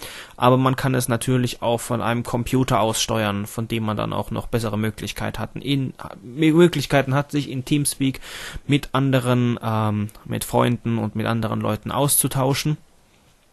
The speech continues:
Und der Nachteil an der Sache ist eben, es liegt viel Verantwortung für ein ganzes Team, also in dem Fall für genau einunddreißig Leute, wenn man auf einer großen Map spielt,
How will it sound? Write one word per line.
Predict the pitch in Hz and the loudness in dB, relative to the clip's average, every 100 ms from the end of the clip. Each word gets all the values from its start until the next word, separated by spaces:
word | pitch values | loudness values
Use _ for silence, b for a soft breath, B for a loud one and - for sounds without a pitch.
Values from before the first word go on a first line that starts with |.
| _ _ _ _ - _ _ _ _ _ - - _ - | _ _ _ _ -20 _ _ _ _ _ -14 -14 _ -2
Und | 123 123 120 120 120 - - - - _ - | 2 4 4 4 2 -2 -4 -8 -14 _ -2
der | 143 143 | 2 2
Nachteil | 143 151 156 | 2 0 -2
an | 139 | 0
der | 139 | -2
Sache | 127 131 | 0 0
ist | 131 131 | 0 -2
eben, | 135 131 131 131 B B B B B B | 0 0 0 -2 B B B B B B
es | - 123 | -2 0
liegt | 131 131 | 2 2
viel | - 156 170 | 2 2 4
Verantwortung | 170 123 147 - 139 147 156 156 | 4 4 2 4 4 4 2 2
für | 151 - 123 | 0 -2 0
ein | 107 120 156 | 4 4 4
ganzes | 147 127 135 123 | 4 2 2 -2
Team, | - 131 151 147 | -2 2 2 2
also | 127 120 131 123 | 0 0 0 0
in | 117 113 | 0 -2
dem | 120 | -2
Fall | 127 131 | -2 -2
für | 120 - 113 | -2 0 -2
genau | 107 110 110 | 0 0 0
einunddreißig | - 123 127 123 120 117 120 - | 2 2 2 0 0 -2 -2 2
Leute, | 127 143 - 156 135 | 2 2 2 0 2
wenn | 117 | 0
man | 113 | -2
auf | 113 - | -4 -4
einer | 113 | -6
großen | - 127 123 123 | -4 -2 -2 0
Map | 127 127 | -2 -2
spielt, | - 143 139 151 | -4 0 0 0